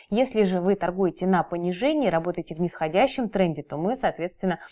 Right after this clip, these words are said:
входим в рынок на более высоких уровнях и выходим на более низких уровнях. Не работайте против тренда, потому как для этого нужно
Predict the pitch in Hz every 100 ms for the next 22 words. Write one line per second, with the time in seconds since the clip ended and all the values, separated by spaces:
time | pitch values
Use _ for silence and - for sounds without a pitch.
0 | _ - - 220 175 160 180 175 151 -
1 | 160 160 160 147 151 - 285 294 - 254
2 | 208 170 - 190 160 - 214 220 - -
3 | - 170 175 202 220 185 170 185 - 180
4 | - _ _ 220 190 156 147 - 226 247
5 | 226 226 165 - 156 175 165 180 - 247
6 | 320 247 - 175 180 202 180 - 175 175
7 | 196 190 170 175 190 180